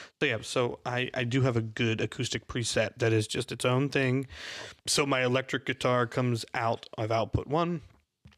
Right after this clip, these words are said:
My acoustic guitar goes out output two, and then when I switch the presets, it's just, you know, turn my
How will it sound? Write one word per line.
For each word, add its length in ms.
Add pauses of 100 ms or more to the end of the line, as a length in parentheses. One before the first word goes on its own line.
(140)
My 160
acoustic 440
guitar 260
goes 420 (140)
out 280
output 460
two, 320
and 100
then 120
when 120
I 60
switch 280
the 60
presets, 600
it's 160
just, 380
you 80
know, 180 (140)
turn 200
my 280